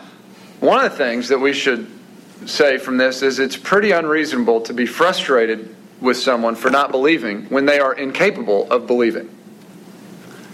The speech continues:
They're dead. Dead people can't do anything. I think one of the things that happens as we further understand our natural condition is that we grow more patient with non-Christians in their sin.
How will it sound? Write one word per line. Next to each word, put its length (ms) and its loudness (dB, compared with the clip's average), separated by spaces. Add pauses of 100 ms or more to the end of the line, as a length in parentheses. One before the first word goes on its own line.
(100)
They're 160 4
dead. 360 0 (500)
Dead 180 2
people 180 -2
can't 220 0
do 100 2
anything. 340 -6 (1900)
I 120 2
think 160 0
one 220 2
of 60 2
the 80 0
things 440 -4
that 200 2
happens 540 -2
as 180 0
we 140 0
further 500 0
understand 600 0
our 100 0
natural 480 0
condition 760 0
is 140 -2
that 140 2
we 120 2
grow 600 2
more 440 2
patient 720 -2
with 280 0
non-Christians 1300 -2
in 220 2
their 160 4
sin. 680 -4